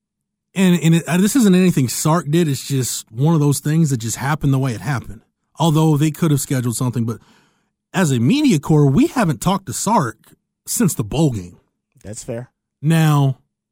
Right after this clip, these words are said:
Speaker 1: this news might have gotten out a month ago at the signing day press conference. The problem was they ended up canceling the signing day press conference because if you remember on signing day, that was when we were dealing with the ice storm.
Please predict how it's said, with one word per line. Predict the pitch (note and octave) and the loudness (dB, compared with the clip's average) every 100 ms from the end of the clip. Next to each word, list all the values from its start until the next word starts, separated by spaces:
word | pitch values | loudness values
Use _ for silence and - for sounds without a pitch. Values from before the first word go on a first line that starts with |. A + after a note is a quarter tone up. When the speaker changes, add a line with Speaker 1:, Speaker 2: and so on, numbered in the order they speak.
| _ _ A#2 | _ _ -6
Speaker 1:
this | A#2+ B3 - | 0 0 2
news | F#3+ G#3+ D3 | 2 4 4
might | C#3+ G3+ C#4+ | 4 2 2
have | D3+ | 2
gotten | F3+ C#3+ D#3+ | 2 2 2
out | B3+ F#3+ - _ | 2 -2 -8 _
a | C#3 | 0
month | D3+ D#4 - | 2 0 -2
ago | A2+ G2 G2+ B2 _ _ _ _ _ _ _ _ | -4 -6 -8 -14 _ _ _ _ _ _ _ _
at | D3+ C#3+ | -10 -8
the | |
signing | - B3+ C#4+ | -4 0 2
day | C3+ A2+ | 0 -2
press | A2 F#2+ | -8 -12
conference. | - G2 - - _ - _ _ _ _ _ _ _ | -12 -14 -16 -20 _ -20 _ _ _ _ _ _ _
The | - | -4
problem | D#3 D#3 C#3+ | 0 2 2
was | D4 A3+ D#3+ E3 - - _ _ _ _ _ - | 2 2 2 -2 -4 -16 _ _ _ _ _ -12
they | B2 | -6
ended | C3 B2+ | -4 -4
up | B2+ | -6
canceling | - G3+ B3+ F#3 C3+ | -2 -2 0 2 0
the | |
signing | A#2 B2+ A#2+ | 0 -2 -2
day | A#2 | -4
press | A2+ A#2 A2 | -6 -8 -8
conference | C3 B2 A#2 | -8 -8 -10
because | - A#2 | -8 -8
if | G#2+ | -6
you | A#2 | -4
remember | F#3+ F3 | 0 2
on | B2+ | 0
signing | - A#3+ A#3+ C3 | 0 2 4 4
day, | A#2+ A#2+ C3 _ _ _ _ - | 2 0 -4 _ _ _ _ -8
that | B2 | -4
was | C3 | -2
when | C3+ | 0
we | C3 | 0
were | C3+ | 0
dealing | C3 C3 | 0 0
with | C#3+ | 0
the | E3+ | 0
ice | A3 G#3 | 0 -2
storm. | - G2 - | -4 -10 -12